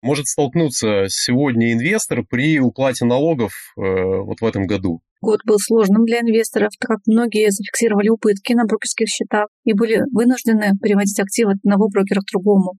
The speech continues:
Speaker 2: Даже появился такой термин, как инвесторы-кочевники. И если вы относитесь к инвесторам-кочевникам, то вас могли затронуть следующие проблемы. Но первая большая проблема — это два инвестиционных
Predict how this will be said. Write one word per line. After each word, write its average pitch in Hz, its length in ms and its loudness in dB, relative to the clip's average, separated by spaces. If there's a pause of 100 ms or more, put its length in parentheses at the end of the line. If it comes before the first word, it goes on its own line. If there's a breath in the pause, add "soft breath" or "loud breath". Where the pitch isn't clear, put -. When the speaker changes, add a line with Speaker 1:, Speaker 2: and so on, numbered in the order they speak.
(160)
Speaker 2:
Даже 208 240 0
появился 208 360 0
такой 214 180 0
термин, 226 340 2
как 196 240 0
инвесторы-кочевники. 196 1080 0 (280)
И 208 80 0
если 208 380 0
вы 196 100 2
относитесь 202 440 -2
к - 60 -2
инвесторам-кочевникам, 196 1160 2 (220)
то 208 200 2
вас 208 360 -2
могли 202 280 2
затронуть 196 400 0
следующие 196 400 -2
проблемы. 196 540 2 (180)
Но 202 240 0
первая 220 220 2
большая 202 300 -2
проблема — 233 460 2
это 196 160 -2
два 196 260 -2
инвестиционных 196 800 -2